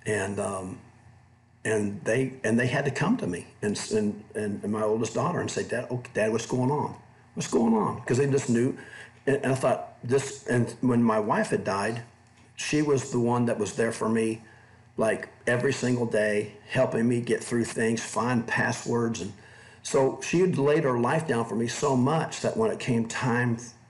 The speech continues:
for any correction or just help straighten out my, you know, I was going through a lot after my wife died. Um, and she was the one that it didn't, it hurt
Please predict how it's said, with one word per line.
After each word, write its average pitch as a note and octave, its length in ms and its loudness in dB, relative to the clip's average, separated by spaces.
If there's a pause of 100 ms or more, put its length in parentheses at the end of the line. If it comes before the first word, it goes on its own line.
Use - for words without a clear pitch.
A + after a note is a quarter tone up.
(180)
for - 540 -4
any B2+ 200 4
correction G#2+ 760 0
or G2+ 140 0
just G2 220 -4
help A#2+ 260 0
straighten A#2 340 0
out A2+ 140 -2
my, G#2+ 240 0 (240)
you B2 80 2
know, G2+ 80 2
I G2+ 100 0
was C#3 200 0
going A2+ 280 0
through B2 140 2
a A2+ 100 2
lot - 360 0
after - 200 -6
my G2 120 -4
wife G2 260 -6
died. F#2+ 300 -6 (720)
Um, G#2+ 580 -4 (800)
and G#2 240 -2
she C3+ 240 2
was B2 220 2
the A#2 100 0
one A#2+ 500 0 (180)
that A2+ 300 -2 (540)
it A2+ 180 -2
didn't, A#2 320 2
it A#2+ 140 0
hurt - 520 -2